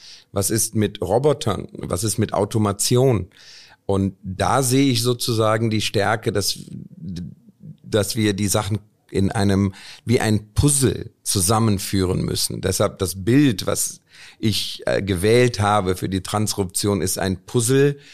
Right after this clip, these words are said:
ein rundes Puzzle, wo die einzelnen Teile ineinander greifen, weil wir können heute Digitalisierung nicht mehr singulär uns anschauen, sondern was wir tun müssen, ist,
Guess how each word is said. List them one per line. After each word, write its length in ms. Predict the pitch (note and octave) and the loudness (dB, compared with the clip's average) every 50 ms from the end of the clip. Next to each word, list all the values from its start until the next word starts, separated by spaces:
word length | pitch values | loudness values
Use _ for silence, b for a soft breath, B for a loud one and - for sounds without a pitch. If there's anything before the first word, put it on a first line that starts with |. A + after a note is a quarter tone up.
| B B B B | B B B B
ein 140 | - G2 G2 | -2 -2 0
rundes 540 | F2+ D#2+ G2+ A#2+ C#3+ D#3 D#3 D3 B2 - - | 2 2 4 4 6 6 4 2 2 0 0
Puzzle, 380 | - C3 B2+ B2 C#3 C3+ B2+ | 0 2 4 4 4 2 2
wo 100 | A#2 A#2 | 2 2
die 140 | A#2 A#2 G2+ | 2 2 2
einzelnen 460 | - G2+ A#2 A#2+ - B2 A2+ A2+ G#2+ | 2 2 0 0 2 2 2 2 2
Teile 320 | - - A2 G#2+ A2+ A#2 A2 | 2 2 2 4 4 4 4
ineinander 560 | G#2+ A2 G#2 G2+ G2 G2 G#2 A#2+ B2 C3+ C3+ | 4 2 2 2 2 2 2 2 2 2 0
greifen, 680 | A#2+ B2 A#2 A#2 A#2+ B2 C#3 B2+ - - C#3+ C#3 C#3 B B B B B B B | 0 0 0 2 2 2 0 0 -2 -2 -2 -4 -4 B B B B B B B
weil 180 | - A#2 G#2+ G#2 | -2 0 0 0
wir 140 | G#2+ G#2 - | 0 -2 -2
können 320 | - - C3 D#3 D3+ B2+ | 0 0 2 4 4 4
heute 260 | A#2 A#2 A#2 A2+ A2 | 2 2 2 0 -2
Digitalisierung 960 | G#2 G#2 A2+ A2+ A#2+ A#2+ - A#2 A2+ A2 A2 G2+ G2+ A2+ A#2 A#2 A2+ A#2+ A2+ | -2 -2 0 0 -2 -2 0 0 0 0 0 0 0 0 2 2 2 2 2
nicht 260 | A2 A#2 A2+ - - - | 2 0 -2 -2 -2 0
mehr 240 | A2+ A2 A2 A2 | 0 2 2 2
singulär 800 | G#2+ F#2+ G2 A#2 C#3 D3+ C3+ B2+ A2+ G#2+ G2 F#2+ F2+ F2 - - | 2 2 2 4 4 4 4 4 4 4 2 2 2 0 -2 -4
uns 220 | - - E2+ - | -6 -8 -8 -8
anschauen, 640 | - - F2+ F#2 F2+ - - G2+ F#2+ F#2+ G#2 A#2 A#2+ B B B B B B B B | -6 -6 -6 -6 -6 -4 -2 -2 0 0 0 -2 -4 B B B B B B B B
sondern 300 | - - G#2 G#2+ G#2 G2 | -2 0 2 2 2 2
was 180 | G2 G2 - - | 0 0 0 -2
wir 120 | A2 F#2+ | -4 -4
tun 260 | - - A#2+ B2+ B2+ | -2 0 2 4 4
müssen, 280 | B2+ B2 A#2+ - - B2+ | 4 2 2 2 0 2
ist, 300 | B2+ A#2+ - - - - | 2 0 0 -2 -6 -10